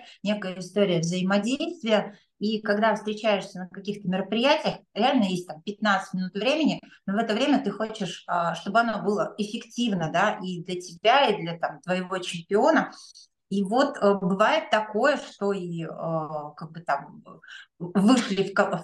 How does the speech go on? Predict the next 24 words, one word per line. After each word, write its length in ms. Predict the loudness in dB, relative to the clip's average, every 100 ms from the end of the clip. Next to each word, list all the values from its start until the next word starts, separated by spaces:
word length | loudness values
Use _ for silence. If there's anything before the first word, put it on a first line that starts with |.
| -6
в, 60 | -6
в 80 | 2
ку-, 260 | 4 4
куда-то 400 | 2 4 4 0
в 100 | -4
кулуары, 520 | -2 4 6 4 2
да, 280 | 0 0 0
и 400 | 0 -4 -6 -6 _
поговорить, 600 | -4 2 4 4 0 -6 -16 _ -20 -20 -20 -20 -20 _ _ _ -4
э, 180 | -2 0
вот 180 | 0 2
про 100 | 0
те 220 | 4 4
инсайты, 680 | 4 0 2 2 2 0 0 -4 -6
про 100 | -6
те 120 | -6 -6
какие-то 380 | -6 -4 0 4
новые 340 | 4 4 2
видения, 760 | 0 -2 2 4 4 4 -2 -4
которые, 760 | -10 -4 -2 -2 -4 -6 -8 -14 _ _ _
ну, 400 | -4 4 4 4 0
очень, 280 | -2 2 2
очень 320 | 4 6 6
важны. 420 | 6 4 4